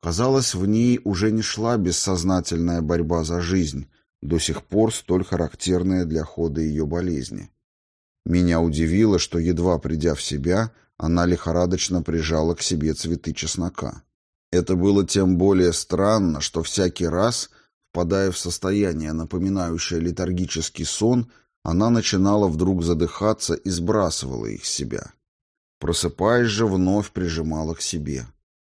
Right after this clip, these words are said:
Похоже, это было не случайно, потому что в течение ночи повторялось неоднократно. В шесть утра Ван Хелсинг сменил меня.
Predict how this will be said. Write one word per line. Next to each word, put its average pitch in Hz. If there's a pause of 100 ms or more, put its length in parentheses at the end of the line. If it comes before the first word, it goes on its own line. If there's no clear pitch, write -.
(260)
Похоже, 98
это 92
было 92
не 90
случайно, 90
потому 82
что -
в -
течение 78
ночи 95
повторялось 78
неоднократно. 76 (920)
В -
шесть 143
утра 110
Ван 90
Хелсинг 101
сменил 92
меня. 67